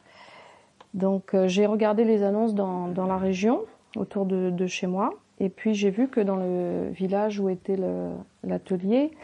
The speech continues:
ils cherchaient un, un animateur au centre de loisirs, mais il fallait le bafa,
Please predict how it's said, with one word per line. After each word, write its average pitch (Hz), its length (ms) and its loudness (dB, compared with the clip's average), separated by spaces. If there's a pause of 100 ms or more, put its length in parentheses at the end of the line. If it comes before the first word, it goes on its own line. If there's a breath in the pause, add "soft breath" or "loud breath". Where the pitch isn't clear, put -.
(460 loud breath)
ils 196 60 -2
cherchaient 214 500 0
un, 185 600 -2
un 185 180 -2
animateur 190 600 0
au 202 80 -2
centre 196 260 -2
de 196 80 2
loisirs, 190 540 -2
mais 190 120 -4
il 185 40 -6
fallait 196 320 0
le 208 100 4
bafa, 196 400 -2